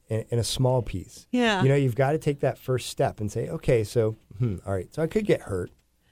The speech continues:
Speaker 1: But, you know, if I'm safe about it, if I remember
Speaker 2: Yeah.
Speaker 1: what I've used before, well, then I can try it. You know,
Speaker 2: Yeah.
Speaker 1: whether it be mountain biking or gymnastics or
Speaker 2: Yep.
Speaker 1: parkour or anything, especially if you get really quality instruction
Speaker 2: Yeah.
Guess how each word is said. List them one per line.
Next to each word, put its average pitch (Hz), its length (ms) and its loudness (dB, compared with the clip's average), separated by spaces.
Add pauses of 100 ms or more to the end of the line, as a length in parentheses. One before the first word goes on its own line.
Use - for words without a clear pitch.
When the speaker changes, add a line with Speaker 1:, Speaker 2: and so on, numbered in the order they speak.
(260)
Speaker 1:
But, 190 120 4
you 185 60 2
know, 151 100 6
if 135 80 2
I'm 160 120 2
safe 147 360 2
about 110 280 0
it, 120 140 0
if 135 180 0
I 131 60 6
remember 127 400 4
Speaker 2:
Yeah. 120 40 4
Speaker 1:
what 117 140 4
I've 104 160 0
used 107 320 0
before, 120 440 -2
well, 151 120 0
then 151 100 2
I 175 100 -2
can 180 140 -2
try 87 320 -4
it. - 160 -6 (480)
You - 80 0
know, 127 80 6
Speaker 2:
Yeah. 123 60 6
Speaker 1:
whether 123 220 4
it 104 100 -2
be 110 140 -4
mountain 110 360 -2
biking 98 380 -4
or 95 80 -6
gymnastics 104 720 -4
or 165 40 0
Speaker 2:
Yep. 208 160 0
Speaker 1:
parkour 107 240 -2
or 104 200 0
anything, 113 260 -4 (300)
especially 180 380 4
if 135 100 -2
you 135 60 2
get 127 160 4
really 117 360 2
quality 110 460 0
instruction 120 760 -6
Speaker 2:
Yeah. - 180 -4